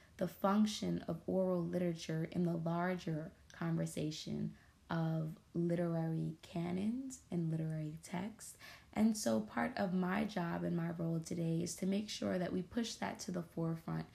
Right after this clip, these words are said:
You'll hear from readers today who share stories that are written down, and then you'll hear from some folks today who are sharing stories that aren't necessarily written down and have been passed along to them. You'll hear from it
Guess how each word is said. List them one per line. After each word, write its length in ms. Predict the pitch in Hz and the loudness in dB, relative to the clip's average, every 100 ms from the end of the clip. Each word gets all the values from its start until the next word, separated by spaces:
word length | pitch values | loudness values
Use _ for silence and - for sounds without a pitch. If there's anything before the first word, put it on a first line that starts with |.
| - - - | -20 -20 0
You'll 160 | 240 277 | 6 6
hear 320 | 269 262 262 | 6 4 4
from 260 | 262 220 190 | 2 2 2
readers 640 | 185 175 175 175 175 - - - | 2 2 2 0 -2 -6 -12 -6
today 640 | - 175 165 170 165 165 165 | -2 0 0 2 2 0 0
who 100 | 180 | -2
share 320 | - 180 180 | 0 0 0
stories 720 | - 175 170 170 170 165 - - - - - | 0 0 2 2 2 0 -4 -10 -20 -20 -6
that 120 | - 170 | 0 4
are 120 | 165 | 4
written 260 | 165 180 | 2 2
down, 480 | 170 160 160 202 269 311 - - - | 2 2 2 0 0 -4 -14 -20 0
and 120 | 208 | 6
then 120 | 226 247 | 8 8
you'll 120 | 247 | 6
hear 300 | 220 233 240 | 4 4 2
from 240 | - 226 | 4 2
some 220 | 220 214 | 4 4
folks 400 | 214 202 196 196 | 4 2 0 0
today 440 | - 190 180 175 175 | -4 0 0 2 0
who 100 | 175 | 0
are 80 | 175 | 0
sharing 480 | 165 - 180 185 180 | 0 0 2 2 0
stories 840 | 180 - 170 165 165 165 175 - - - - | -2 -2 0 2 2 2 0 -6 -10 -20 -4
that 240 | 196 185 - | 0 0 0
aren't 280 | 202 208 | 0 0
necessarily 680 | 185 180 - - 160 156 156 | 0 -2 -2 -2 0 0 0
written 300 | 156 160 160 | -2 -2 -2
down 320 | 160 160 156 156 | 0 -2 -2 -2
and 120 | 160 | -2
have 160 | 160 | -2
been 160 | 165 165 | 0 0
passed 460 | 160 175 170 165 175 | 0 -2 -2 -4 -4
along 420 | 160 160 156 160 | -2 -2 -2 -4
to 120 | - | -4
them. 440 | 160 156 147 151 160 - - - | -4 -2 -4 -6 -8 -10 -20 0
You'll 200 | 202 226 | 4 6
hear 340 | 214 202 202 - | 6 4 2 0
from 220 | 185 175 | 0 2
it 140 | 165 | 0